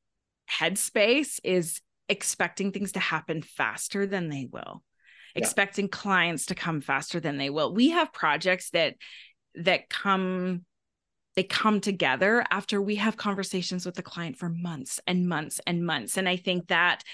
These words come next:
Speaker 1: you just get used to that. You have to get used to that timeline, that it's not instantaneous. And when you're in that larger corporate environment, you don't necessarily see that side.
Speaker 2: Yeah.
Speaker 1: That's the side you're really in when it's you and yourself and your small team.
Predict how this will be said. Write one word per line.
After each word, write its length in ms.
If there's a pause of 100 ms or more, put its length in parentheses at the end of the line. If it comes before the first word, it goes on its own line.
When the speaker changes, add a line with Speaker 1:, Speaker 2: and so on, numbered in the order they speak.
(300)
Speaker 1:
you 100
just 240
get 160
used 280
to 80
that. 200
You 100
have 360
to 80
get 180
used 380
to 80
that 320
timeline, 720
that 120
it's 220
not 320
instantaneous. 960
And 160
when 140
you're 180
in 240
that 260
larger 320
corporate 400
environment, 600
you 100
don't 220
necessarily 580
see 240
that 220
side. 540 (360)
Speaker 2:
Yeah. 220 (280)
Speaker 1:
That's 320
the 120
side 320
you're 120
really 360
in 720 (100)
when 260
it's 540 (260)
you 240
and 140
yourself 500
and 120
your 100
small 320
team. 380